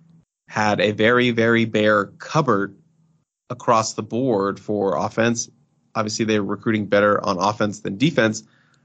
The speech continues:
but they had a ton of holes from bad recruiting from the previous staff that they needed to fill, and the best way to do that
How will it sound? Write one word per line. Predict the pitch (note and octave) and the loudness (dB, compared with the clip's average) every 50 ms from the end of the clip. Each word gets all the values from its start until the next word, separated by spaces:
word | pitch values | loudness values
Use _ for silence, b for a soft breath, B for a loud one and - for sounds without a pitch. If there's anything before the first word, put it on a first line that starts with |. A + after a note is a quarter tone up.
| b _ | b _
but | - C3 | -2 0
they | B2 C3+ C3+ | 2 2 2
had | D3 D#3+ E3 F3 D#3+ - | 2 2 2 0 0 0
a | - B2+ A#2 A2 - - _ _ | 0 -2 -2 -4 -8 -14 _ _
ton | - - - D3+ D#3+ E3+ F3 | -18 -12 -4 -2 0 0 0
of | C#3+ - | -2 -2
holes | - - B2+ C3 C3+ B2 A2 G#2 G2+ G2+ G#2 - - - - _ _ - - - - _ _ - | -4 -4 -4 -2 -2 -2 -2 -4 -6 -8 -10 -14 -18 -20 -20 _ _ -16 -16 -16 -18 _ _ 0
from | B2 A#2 A2 A2 G#2 G#2 G#2 - - _ _ | 2 4 4 4 2 0 -4 -10 -12 _ _
bad | A#2 A2 B2+ A#2+ B2+ C#3 C#3 C3+ | -6 -2 0 0 2 0 0 -2
recruiting | B2 A2+ G#2+ - - - - D#3+ D#3+ D3+ B2 A2+ A2 G#2+ G#2 G#2+ G#2+ A2 - _ _ _ _ _ _ | -4 -6 -10 -10 -14 -12 -8 -6 -4 -4 -4 -4 -6 -6 -8 -10 -12 -16 -18 _ _ _ _ _ _
from | - B2+ A#2 A2 | -4 -4 -4 -4
the | G#2+ G#2 | -4 -8
previous | - - - C3+ A#2+ A#2+ A2 G#2+ G#2+ - | -10 -8 -6 -6 -4 -4 -4 -6 -6 -8
staff | - - B2+ C3 A#2+ A2+ A2+ | -6 -4 -2 -2 -2 -4 -6
that | - G2+ G#2+ | -8 -6 -4
they | A2+ A#2 | -4 -4
needed | A#2 A#2 A#2 A2 | -2 -2 -4 -4
to | G2+ G2 | -6 -10
fill, | - - D3 D3+ C#3 A#2 G#2+ E2 | -8 -4 0 2 2 2 2 0
and | E2 G#2+ | -2 -4
the | G#2+ | -6
best | G2+ - A#2+ A#2 A#2 - - | -2 0 0 0 0 -4 -6
way | A2+ | -8
to | G#2 G#2 | -8 -8
do | G2 - - A#2+ A#2+ | -10 -8 -6 -6 -4
that | A#2 G#2+ G#2 G2 E2+ - _ | -2 -2 -2 -2 -2 -6 _